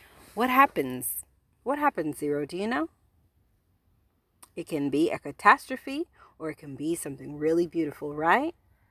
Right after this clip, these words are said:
Yeah. <laughs> All right, so let's just dive into it. Listen up. Rebirth. Death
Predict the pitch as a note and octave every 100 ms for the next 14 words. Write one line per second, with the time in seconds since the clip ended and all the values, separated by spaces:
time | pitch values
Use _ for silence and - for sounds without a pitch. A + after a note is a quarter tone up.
0 | _ _ _ _ E3 F#3 G#3 F#3+ G#3+ C#4+
1 | D#4 E3+ C#3 D3 F3 - - G#3+ F3+ F3+
2 | - - - - - F3+ F3+ F3+ F#3 G3
3 | G3 F#3 E3 E3 - F#3 F3+ D#3 C#3 C3
4 | - - _ _ _ _ - - _ _
5 | _ _ D3 - F#3 F#3 - - - _
6 | _ _ _ _ _ _ _ _ _ _
7 | _ _ _ _ - G3+ A3 D#3+ C#3 -
8 | - _ _ _ _ _ _ _ F3+ F3+
9 | G#3+